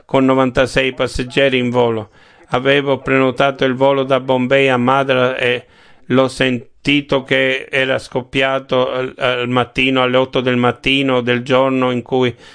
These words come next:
avrei dovuto volare, essere lì. Posso dire che questo mi ha colpito molto, quanto è fedele il nostro Dio, e così potrei elencare un caso dopo l'altro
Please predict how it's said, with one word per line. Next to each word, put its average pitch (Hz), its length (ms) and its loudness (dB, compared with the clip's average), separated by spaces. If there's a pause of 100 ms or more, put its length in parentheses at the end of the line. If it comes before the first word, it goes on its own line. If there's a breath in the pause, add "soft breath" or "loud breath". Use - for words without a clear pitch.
(120)
avrei 123 440 0
dovuto 127 520 0
volare, 120 880 0
essere 123 480 0
lì. 117 320 -2 (180 soft breath)
Posso 127 420 0
dire 131 380 0
che 127 340 -2 (440 loud breath)
questo 131 640 0
mi 131 180 2
ha 123 120 0
colpito 131 580 -2
molto, 127 440 0
quanto 135 320 -2
è 131 40 2
fedele 131 420 0
il 127 60 -2
nostro 127 460 0
Dio, 127 240 0
e 123 100 -4
così 127 300 -2
potrei 131 380 -2
elencare 127 380 -4
un 123 80 -6
caso 127 300 -4
dopo 123 280 -2
l'altro 127 560 -2